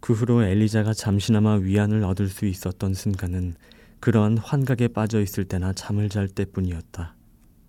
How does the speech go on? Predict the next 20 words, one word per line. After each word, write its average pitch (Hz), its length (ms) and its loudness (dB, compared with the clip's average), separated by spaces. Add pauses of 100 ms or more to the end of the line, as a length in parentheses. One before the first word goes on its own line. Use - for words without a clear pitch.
(1160)
앞에서 113 460 0
말했듯 104 540 2 (320)
엘리자는 113 540 2
평범한 135 500 0
노예가 95 360 2
아니었다. 85 580 -4 (880)
워낙에 104 460 4
영리한 101 420 4
데다가 90 460 -2 (200)
다양한 107 480 2
주제에 101 440 0
대한 95 340 -2
지식과 104 540 -4
정보가 98 440 -2
풍부했다. 107 720 -4 (1080)
엘리자는 117 520 4
억압받는 110 640 0
흑인 131 300 0
계층 107 400 -2
중에서는 92 680 -2